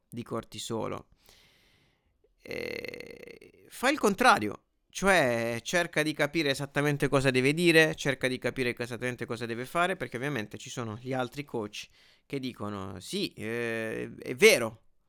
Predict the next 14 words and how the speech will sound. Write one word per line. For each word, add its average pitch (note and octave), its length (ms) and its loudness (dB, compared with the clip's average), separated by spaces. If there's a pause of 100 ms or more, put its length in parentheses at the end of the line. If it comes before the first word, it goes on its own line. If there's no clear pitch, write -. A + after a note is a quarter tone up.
(140)
non D3 200 -2
ti D3 100 -10
devi E3 200 4
rilassare, A2 500 -4
devi A2+ 160 -8
fare D3+ 180 0
la B2+ 120 0
performance, - 760 -4
e C3 60 -4
la A#2+ 140 -6
performance G#3 680 0
deve C#3 180 -2
essere C#3 260 -6
perfetta. - 680 -8